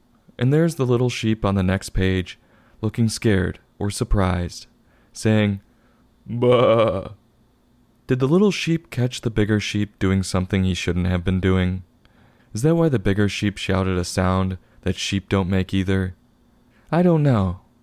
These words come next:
But I do know, if you want a child to say or do something, you better be confident in telling them it's the right thing to do. And this sheep isn't doing that.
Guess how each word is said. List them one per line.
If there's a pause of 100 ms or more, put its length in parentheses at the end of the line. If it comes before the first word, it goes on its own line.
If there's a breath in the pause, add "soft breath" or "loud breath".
(680 soft breath)
But
I
do
know, (300 soft breath)
if
you
want
a
child
to
say
or
do
something, (580 soft breath)
you
better
be
confident
in
telling
them (280 soft breath)
it's
the
right
thing
to
do. (760 soft breath)
And
this
sheep
isn't
doing
that.